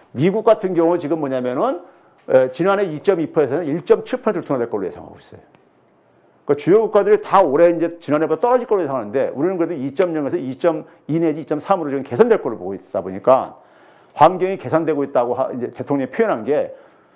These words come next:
이 오이시디나 아이엠에프에서 그러니까 발표한 걸 가지고 얘기를 한 거예요.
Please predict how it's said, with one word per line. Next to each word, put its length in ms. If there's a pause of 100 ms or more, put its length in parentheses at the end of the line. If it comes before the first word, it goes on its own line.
(140)
이 60
오이시디나 640
아이엠에프에서 680
그러니까 200
발표한 480
걸 100
가지고 320
얘기를 160
한 140
거예요. 500